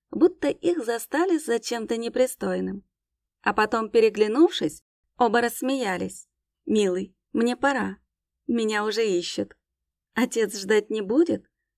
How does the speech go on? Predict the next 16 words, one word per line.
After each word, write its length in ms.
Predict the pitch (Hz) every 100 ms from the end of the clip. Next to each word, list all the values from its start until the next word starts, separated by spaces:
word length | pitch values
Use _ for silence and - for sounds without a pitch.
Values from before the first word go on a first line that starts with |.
| -
как, 220 | 220 220
впрочем, 540 | - 339 359 - 202
и 180 | - 226
самолёт". 600 | 214 233 254 214 185 - _ _ _ _
Девушка 400 | - 226 220 -
улыбнулась 760 | 226 220 220 214 311 349 190 - _
и 100 | -
обняла 420 | 220 254 311 285
парня, 560 | 190 214 214 185 185 - _ _ _ _
который 380 | 220 208 208 214
крепко 420 | 240 233 220 208
прижался 600 | - 214 208 214 208 208
к 80 | -
ней, 340 | 214 330 370 _ _ _ -
уткнувшись 680 | 254 - 285 254 - 202
носом 460 | 208 269 349 214 190